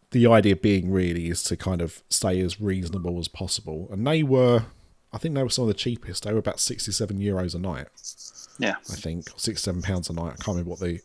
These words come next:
Speaker 1: if it was converted or not. Um, but not very expensive, but I'm looking at a few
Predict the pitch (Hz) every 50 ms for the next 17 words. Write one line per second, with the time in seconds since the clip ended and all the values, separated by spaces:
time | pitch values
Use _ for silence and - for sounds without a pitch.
0 | - - - - 107 92 90 - - 101 92 - 101 98 90 - - 87 85 90
1 | 90 87 - - - - - - - - - - - - - 101 98 98 98 95
2 | 92 98 - _ _ - - - 131 127 135 170 147 135 117 120 110 107 - -
3 | - 101 101 95 - 95 92 - 107 101 - - _ _ _ _ _ _ _ _
4 | _ _ - - - - 117 131 131 131 - 139 113 123 123 113 - - 120 110
5 | 104 104 101 98 95